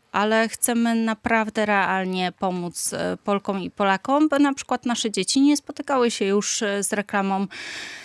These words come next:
alkoholu, piwa w okresie świątecznym i nie tylko w okresie świątecznym, e, w którym to ten alkohol,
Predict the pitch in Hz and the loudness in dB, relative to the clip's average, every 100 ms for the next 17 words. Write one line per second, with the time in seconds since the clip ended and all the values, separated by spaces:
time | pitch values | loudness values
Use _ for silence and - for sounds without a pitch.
0 | - - 220 220 226 202 220 226 240 - | -20 0 2 2 0 2 4 4 2 0
1 | 214 202 214 202 202 208 - 196 202 - | 0 4 4 4 0 -4 0 0 0 0
2 | 202 190 202 - - 214 214 233 240 220 | 0 2 0 0 -2 0 2 4 4 2
3 | 180 196 185 - 180 - - 185 165 165 | 0 -2 -2 -2 -4 -2 -4 -4 -4 -4
4 | - 208 220 226 - 196 196 202 - - | -2 0 0 0 -2 -2 0 -2 -6 -6
5 | 214 202 196 - 185 185 196 190 175 - | -2 -2 -2 -2 0 0 -2 -2 -4 -4
6 | 175 - 180 185 | -8 -4 -2 -2